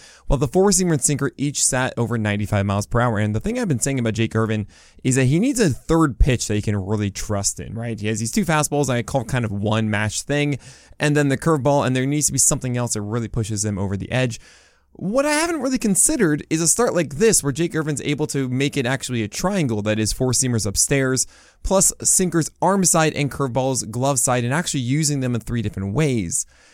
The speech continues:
If that is what he does, maybe there is something to squeeze out of this, and he does get the Marlins for the next two games.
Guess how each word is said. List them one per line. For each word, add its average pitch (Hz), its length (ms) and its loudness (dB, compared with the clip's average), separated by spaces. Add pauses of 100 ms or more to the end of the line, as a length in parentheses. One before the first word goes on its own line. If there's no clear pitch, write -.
(220)
If - 240 0
that 302 260 0
is 202 140 -2
what 190 180 2
he 131 180 0
does, 113 420 2
maybe 190 400 0
there 190 240 0
is 185 220 0
something 156 440 -2
to 123 80 0
squeeze 127 340 0
out 156 200 2
of 107 120 2
this, 101 260 2
and 107 140 0
he 110 60 -2
does 117 200 0
get 127 120 -4
the 110 80 -4
Marlins 113 300 -2
for - 60 -8
the 110 60 -4
next 107 200 -6
two 98 120 -6
games. 135 320 -2